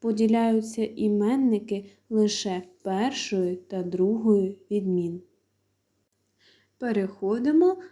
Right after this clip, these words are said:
до наступного завдання. Воно було трошки складнішим, але я думаю, що ви обов'язково впораєтесь. Будь ласка,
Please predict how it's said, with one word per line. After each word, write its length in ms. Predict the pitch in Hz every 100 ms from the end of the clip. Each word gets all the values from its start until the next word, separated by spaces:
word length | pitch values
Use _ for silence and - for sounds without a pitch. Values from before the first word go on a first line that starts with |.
| _
до 180 | 330 349
наступного 840 | 349 320 - 226 202 - 185 180
завдання. 800 | 185 196 190 185 165 165 175 180 - _ _ _ _ _ _ _ _ _ -
Воно 260 | 269 370
було 240 | 302 226 202 196 - _
трошки 440 | 214 202 196 - 190
складнішим, 960 | - 190 185 180 226 302 - 254 247 - _ _ _ -
але 380 | 220 262 349 370 -
я 200 | 233 208
думаю, 400 | 196 262 311 311
що 240 | 294 - 247
ви 160 | 269
обов'язково 760 | 269 220 208 202 202 - 285 294
впораєтесь. 1040 | 285 - 214 190 185 180 - 180 - - _ _ _ _ _ _
Будь 220 | 269 311 311
ласка, 460 | 208 175 - 226